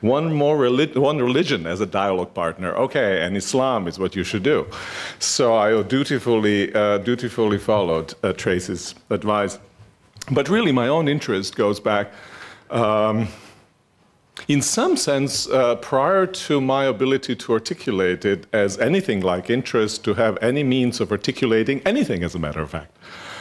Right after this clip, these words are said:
I was born in a fortress.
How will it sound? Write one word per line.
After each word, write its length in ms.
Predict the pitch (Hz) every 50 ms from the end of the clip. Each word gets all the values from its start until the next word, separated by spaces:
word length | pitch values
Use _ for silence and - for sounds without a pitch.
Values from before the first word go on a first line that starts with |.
| - - - - - - _ -
I 160 | 120 127 139
was 220 | 135 131 139 110 98
born 580 | 95 131 127 127 131 135 139 143 147 143 131 - - - - - - - -
in 220 | - 131 131 123 - 120
a 220 | 123 117 120 117
fortress. 560 | 117 - 127 123 120 - 85 - - - -